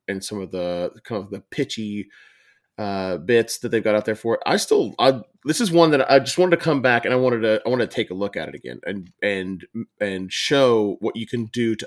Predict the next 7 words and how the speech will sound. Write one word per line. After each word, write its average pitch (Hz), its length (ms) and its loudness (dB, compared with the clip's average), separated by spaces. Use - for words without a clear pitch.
update, 98 640 -6
um, 92 640 -6
your, 92 720 -4
uh, 180 60 0
update 127 320 0
your, 101 280 -2
your, 110 160 -8